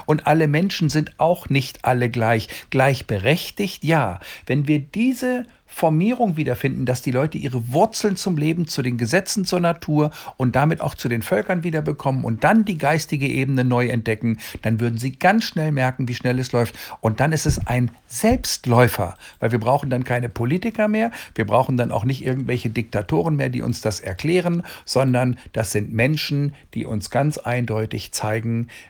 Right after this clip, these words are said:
wie es läuft. Die Weisen werden dann die Führung übernehmen, die Gesetze der Natur werden angewandt werden. Wie wir es in den Büchern von Im Lichte der Wahrheit von Abtroschin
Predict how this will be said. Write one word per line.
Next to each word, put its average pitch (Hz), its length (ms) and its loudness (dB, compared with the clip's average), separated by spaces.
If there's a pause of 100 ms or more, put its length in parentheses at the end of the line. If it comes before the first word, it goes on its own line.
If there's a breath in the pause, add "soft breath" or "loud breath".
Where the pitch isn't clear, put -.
(300 loud breath)
wie 143 160 2
es 156 200 0
läuft. 117 400 6 (240 loud breath)
Die 110 180 0
Weisen 151 520 2
werden 135 280 0
dann 123 220 0
die 117 100 -2
Führung 180 460 0
übernehmen, 135 680 0 (240 loud breath)
die 107 120 -4
Gesetze 120 420 0
der 120 140 0
Natur 156 580 0
werden 117 340 -2
angewandt 139 640 2
werden. 127 380 0 (260 loud breath)
Wie 143 260 2
wir 180 60 0
es 160 140 -2
in 143 100 0
den 120 220 -2
Büchern 147 520 0 (220 loud breath)
von 127 540 0
Im 117 120 2
Lichte 120 300 0
der 110 140 0
Wahrheit 139 340 0
von - 160 -2
Abtroschin 117 760 -2